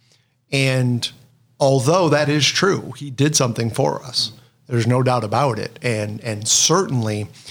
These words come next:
uh, his, his love, uh, is what drove him to do what he did for us. We've gotta stop thinking that the gospel is just what he did for us. And we gotta start understanding that the gospel,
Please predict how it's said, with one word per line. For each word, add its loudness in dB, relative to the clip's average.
uh, 0
his, 2
his 0
love, 0
uh, -2
is 2
what 0
drove 0
him 2
to -4
do 4
what -2
he -4
did 0
for -8
us. -4
We've 2
gotta 2
stop 0
thinking 0
that 0
the -2
gospel -2
is -4
just 0
what -2
he -2
did -2
for -2
us. 0
And 0
we 4
gotta 2
start 2
understanding -2
that -2
the -8
gospel, 0